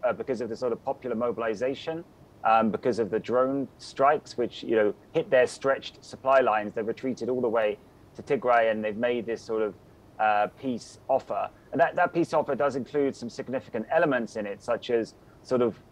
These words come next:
taking off the table the issue of, um, the return of, of Western Tigray, which was taken over by Amhara region at the beginning of the war,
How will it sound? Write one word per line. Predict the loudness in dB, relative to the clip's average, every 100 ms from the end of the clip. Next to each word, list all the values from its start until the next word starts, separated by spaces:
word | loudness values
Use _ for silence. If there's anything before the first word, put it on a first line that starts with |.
| -20 -6
taking | -4 -2 -2
off | -2
the | -6
table | -4 0 0 0 0
the | -2
issue | -2 -2 0
of, | -2 -4 -16 -20 -12 -2
um, | -2
the | 0
return | -2 -4 -2 0 2
of, | 0 -6 -8 -10
of | -6
Western | -2 -2 -4 -8 -6
Tigray, | -4 -2 -2 -4 -12
which | -16 -12
was |
taken | -6 -4 -2
over | -2 0
by | 0 0
Amhara | 0 2 4 2
region | -2 -4
at | -8
the |
beginning | -4 -2 -2
of | -2
the | -2
war, | -4 -4